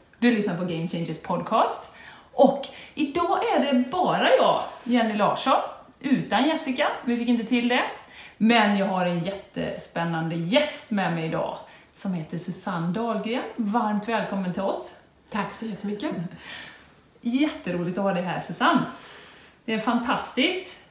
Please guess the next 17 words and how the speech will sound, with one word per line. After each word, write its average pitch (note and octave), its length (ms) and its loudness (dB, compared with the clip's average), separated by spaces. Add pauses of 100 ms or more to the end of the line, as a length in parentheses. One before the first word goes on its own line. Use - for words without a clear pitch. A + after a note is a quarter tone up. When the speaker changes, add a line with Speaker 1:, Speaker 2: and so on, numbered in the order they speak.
(120)
Speaker 1:
Eh, G#3+ 340 2
vi G#3 140 0
träffades F#3 680 0
för G#3 100 -2
första F3+ 400 -4
gången, E3+ 540 -2
eh, - 300 -6
för G3 180 -2
ett F3+ 180 -4
och F3 60 -4
ett - 60 -8
halvt E3 240 -4
år - 120 -4
sedan G3+ 160 -6
ungefär. C4+ 320 2 (140)
Speaker 2:
Mm. G#3 380 -4
Speaker 1:
Mm. F#3+ 320 0